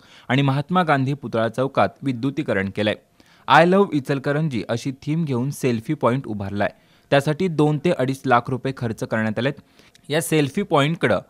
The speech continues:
नागरिक आकर्षित झालेत, मात्र काही सेल्फी पॉइंटची दुरवस्था झाली आहे. काही विघ्नसंतोषी सेल्फी पॉइंटच्या ठिकाणचे बल्ब काढून नेले जात आहेत.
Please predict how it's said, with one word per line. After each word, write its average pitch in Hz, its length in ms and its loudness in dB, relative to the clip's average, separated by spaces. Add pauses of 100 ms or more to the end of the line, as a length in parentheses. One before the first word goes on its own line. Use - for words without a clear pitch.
नागरिक 131 460 0
आकर्षित 120 440 -2 (100)
झालेत, 101 220 0 (400)
मात्र 135 240 2
काही 180 260 2
सेल्फी 175 380 0
पॉइंटची 147 460 0
दुरवस्था 127 540 0
झाली 101 220 -2
आहे. 101 100 0 (440)
काही 143 220 4
विघ्नसंतोषी 175 880 0
सेल्फी 151 380 -2
पॉइंटच्या 139 440 -2
ठिकाणचे 127 520 -2
बल्ब 123 340 0 (100)
काढून 127 360 4
नेले 120 220 0
जात 113 180 0
आहेत. 156 120 2